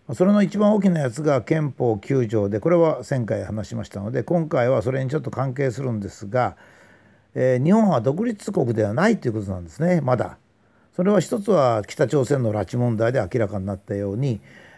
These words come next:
日本人が日本の国土から拉致されてるのを防ぐことができない。なぜできないのかっていうと、日本は独立国でないから、拉致されててもいいじゃないかっていうのが現実にそういう動きがあって、あれはもう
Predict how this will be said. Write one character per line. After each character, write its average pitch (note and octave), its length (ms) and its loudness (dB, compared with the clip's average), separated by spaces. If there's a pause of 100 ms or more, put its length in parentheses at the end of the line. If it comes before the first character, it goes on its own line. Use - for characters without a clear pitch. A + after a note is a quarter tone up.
(120)
日 C3+ 100 0
本 G3 220 6
人 G3 240 2
が D3 200 0
日 C3 120 -2
本 D3+ 180 0
の C#3+ 80 -2
国 C3 240 -4
土 G#2+ 140 0
か B2 120 -2
ら G#2+ 220 2 (220)
拉 C#3 120 2
致 D#3 40 2
さ C3+ 180 0
れ A#2 140 0
て A2 100 -2
る G#2+ 80 0
の C#3 200 0
を - 20 -4
防 - 240 0
ぐ A#2 40 -4
こ G#2+ 120 -2
と C#3+ 100 -2
が A#2+ 80 2
で F#2+ 160 -4
き A#2 80 -2
な G2 160 -6
い。 - 80 -20 (800)
な F3+ 140 4
ぜ F#3+ 120 2
で D3 140 0
き D3 80 -2
な D3 100 2
い B2 60 2
の B2 80 -2
か G#2+ 120 0
っ G2 40 -4
て - 120 -10
い A2+ 40 -2
う G#2 60 -4
と、 A2 340 2 (240)
日 D3 80 0
本 G3 140 4
は C3+ 100 4
独 C#3+ 200 -2
立 F#3+ 160 0
国 D3+ 120 -6
で A2+ 160 0
な E3+ 160 2
い D#3 80 2
か A2+ 100 -2
ら、 E2+ 160 -8 (500)
拉 D#3 180 2
致 - 20 4
さ F3+ 160 2
れ C#3 80 2
て C3 100 -6
て A#2+ 60 -4
も C3+ 80 0
い G#3+ 80 2
い - 20 -6
じ A#3+ 80 0
ゃ E3 80 4
な B2 80 2
い G#2+ 80 -2
か - 140 -8
っ - 20 -18
て - 160 -10
い D3 60 -2
う - 20 -2
の B2+ 60 0
が A2 80 0
現 F#3+ 280 4
実 F#3 240 0
に G#3 200 4
そ D3 160 2
う D3 80 2
い C#3+ 60 0
う C#3+ 140 -2
動 C3 260 0
き D#3 180 -4
が B2 160 0
あ - 20 0
っ D#3+ 80 -4
て、 - 460 0 (160)
あ B2 80 0
れ B2+ 60 6
は A#2+ 140 6
も G#2+ 320 0
う - 60 -20